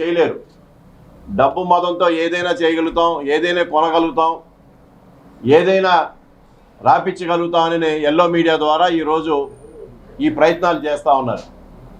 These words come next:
ఇక్కడే మనకు క్లియర్గా అర్థమవుతా ఉంది వాళ్ళ ఓటమిని వాళ్ళు ఒప్పు-, ఒప్పుకుంటా ఉన్నారని. నేను ఒకటే చెప్తా ఉన్నా, రెండు పర్యాయాలు వైసీపీ ఇక్కడ ఓడిపోయింది, కానీ ఈ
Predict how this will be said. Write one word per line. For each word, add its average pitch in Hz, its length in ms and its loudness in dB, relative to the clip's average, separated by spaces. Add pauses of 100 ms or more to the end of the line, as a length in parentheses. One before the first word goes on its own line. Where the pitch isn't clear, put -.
(640)
ఇక్కడే 196 300 0 (260)
మనకు 165 200 -10
క్లియర్గా 180 360 2
అర్థమవుతా 170 400 0 (100)
ఉంది 117 180 -12 (840)
వాళ్ళ 135 180 2
ఓటమిని 190 560 0
వాళ్ళు 165 240 2
ఒప్పు-, 151 200 -12 (100)
ఒప్పుకుంటా 160 400 0 (100)
ఉన్నారని. 95 360 -12 (1500)
నేను 151 160 4
ఒకటే 175 280 2
చెప్తా 180 300 2
ఉన్నా, 147 160 -2 (1400)
రెండు 180 200 4
పర్యాయాలు 185 560 4
వైసీపీ 175 420 -6
ఇక్కడ 175 220 -4
ఓడిపోయింది, 160 580 0 (1160)
కానీ 170 200 2
ఈ 180 100 0